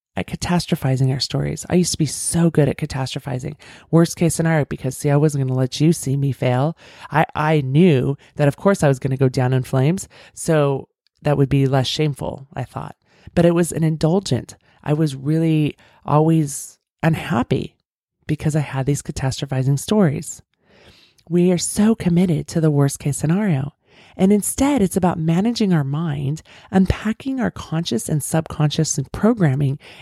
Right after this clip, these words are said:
and now as an adult, choosing, what do I believe? What is true for me? How do I want to live my life? Because as leaders of our lives, that is what we do.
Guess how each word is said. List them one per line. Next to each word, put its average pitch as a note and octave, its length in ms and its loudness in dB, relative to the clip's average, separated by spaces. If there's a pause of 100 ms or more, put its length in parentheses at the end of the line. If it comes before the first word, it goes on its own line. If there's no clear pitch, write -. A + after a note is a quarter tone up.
(140)
and F3+ 320 2 (180)
now D#3+ 280 2
as A#3+ 120 2
an D#3 80 2
adult, G3+ 520 -2
choosing, F#3 520 -4 (200)
what A3 160 2
do D#4 180 4 (100)
I F#3+ 260 -2
believe? F#3+ 760 -2 (640)
What G#3 300 2
is C#4+ 200 -2
true - 220 0
for E3+ 160 -6
me? G3 340 -2 (240)
How C#4+ 280 0
do G3 240 0 (100)
I G#3 240 2
want F#3+ 240 4
to D3 60 -2
live C#3 240 -2
my C#3 160 -2
life? F#3 480 -4 (260)
Because F3 300 -2
as F3+ 200 0
leaders B3+ 460 2
of E3+ 100 0
our C#3 140 0
lives, E3 400 0 (140)
that G#3 180 2
is G3+ 140 2
what - 160 0
we D3 80 4
do. E3 360 2